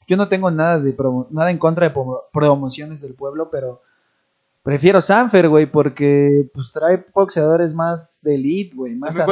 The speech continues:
Speaker 2: cuánto
Speaker 1: arriba,
Speaker 2: tiene, güey, ¿no?
Speaker 1: güey.
Speaker 2: Tenía, creo que
Speaker 1: Toda la
Speaker 2: es la
Speaker 1: vida, güey.
Speaker 2: primera función por parte de Televisa en
Speaker 1: En
Speaker 2: lo
Speaker 1: toda
Speaker 2: que
Speaker 1: la
Speaker 2: va de cuarentena.
Speaker 1: cuarentena, güey.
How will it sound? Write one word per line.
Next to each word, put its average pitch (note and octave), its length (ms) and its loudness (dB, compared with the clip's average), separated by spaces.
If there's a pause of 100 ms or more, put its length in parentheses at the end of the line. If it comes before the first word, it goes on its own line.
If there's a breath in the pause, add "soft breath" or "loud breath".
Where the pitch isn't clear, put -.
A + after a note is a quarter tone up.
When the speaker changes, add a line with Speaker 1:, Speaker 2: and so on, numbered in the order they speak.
Speaker 2:
cuánto F#3 80 -2
Speaker 1:
arriba, D3 120 -4
Speaker 2:
tiene, F3 220 0
güey, C#3 220 0
¿no? A#2+ 80 -8
Speaker 1:
güey. A#2 220 -10
Speaker 2:
Tenía, E3 300 -2
creo F3+ 160 2
que F3 60 2
Speaker 1:
Toda F#3+ 160 0
la C#3+ 140 -6
Speaker 2:
es E3+ 120 -4
la G#3 100 2
Speaker 1:
vida, D#3 100 0
güey. D3+ 140 2
Speaker 2:
primera F#3+ 460 2
función D#3+ 580 -8
por E3 180 -4
parte D#3 260 -2
de D#3 80 -4
Televisa D#3 800 -2
en - 120 -6
Speaker 1:
En D3+ 140 -2
Speaker 2:
lo C#3 100 0
Speaker 1:
toda F3+ 180 4
Speaker 2:
que F3+ 60 2
Speaker 1:
la E3+ 80 4
Speaker 2:
va D#3 120 4
de E3 180 -4
cuarentena. D3 460 0
Speaker 1:
cuarentena, D#3 280 0
güey. A#2+ 160 -10